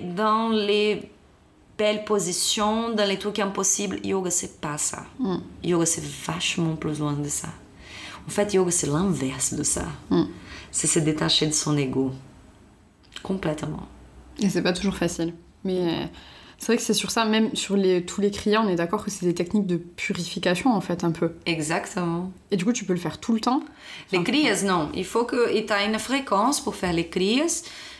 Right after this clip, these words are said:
Speaker 1: Bien évidemment, tu vas pas faire, euh, par exemple, il y en a un kriya où on, on, enfin, ça, c'est des kriyas très avancés, hein, je vous donne un exemple, où vous, euh, avalez une espèce de, de tissu.
Speaker 2: Ah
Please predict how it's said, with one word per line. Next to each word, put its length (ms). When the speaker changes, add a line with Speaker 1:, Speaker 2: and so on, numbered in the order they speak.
Speaker 1:
Bien 140
évidemment, 420
tu 100
vas 100
pas 160
faire, 420
euh, 80
par 140
exemple, 340
il 60
y 60
en 60
a 60
un 220
kriya 380
où 40
on, 360
on, 600
enfin, 340
ça, 480
c'est 140
des 120
kriyas 180
très 340
avancés, 420
hein, 140
je 80
vous 80
donne 180
un 80
exemple, 480
où 240
vous, 580
euh, 480
avalez 680
une 100
espèce 500
de, 380
de 440
tissu. 640
Speaker 2:
Ah 60